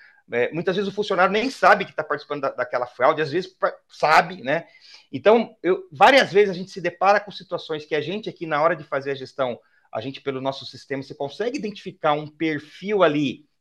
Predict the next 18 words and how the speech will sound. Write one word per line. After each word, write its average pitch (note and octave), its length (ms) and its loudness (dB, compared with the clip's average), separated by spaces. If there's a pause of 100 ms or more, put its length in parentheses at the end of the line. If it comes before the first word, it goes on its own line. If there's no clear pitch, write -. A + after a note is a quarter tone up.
(120)
de, C3+ 500 -2
né, D#3+ 240 2 (440)
que C#3+ 80 -14
tem A#3 240 4
algum F3+ 160 0
problema, D#3 600 0 (440)
é, D3 260 2
mas F#3 200 0
a - 20 -4
gente A3+ 160 -6
sente A3 320 -4
muitas G3+ 280 -6
vezes G3+ 120 -6
as G3+ 120 -6
empresas F#3+ 480 -2
um F3+ 80 -10
pouco F#3 180 -8
receosas, F#3 1080 8